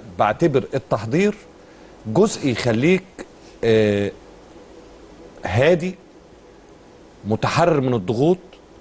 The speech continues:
عندك استعداد إن أنت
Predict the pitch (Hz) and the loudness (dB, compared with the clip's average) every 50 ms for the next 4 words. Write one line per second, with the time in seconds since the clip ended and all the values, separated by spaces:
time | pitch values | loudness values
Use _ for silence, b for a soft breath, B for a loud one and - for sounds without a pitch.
0 | - - - - - - - - - - - 95 107 139 180 208 185 147 135 - | -20 -20 -20 -20 -20 -20 -20 -20 -20 -12 -6 -4 0 2 2 2 2 2 0 0
1 | - - 110 - - 131 113 113 113 147 160 170 156 127 - - - - 123 104 | -2 -6 -8 -2 0 2 2 2 4 4 4 4 2 0 -6 -12 -8 -6 -4 -2
2 | 110 117 135 151 160 151 - - 156 143 143 135 | 0 0 0 0 0 -2 0 2 4 4 4 2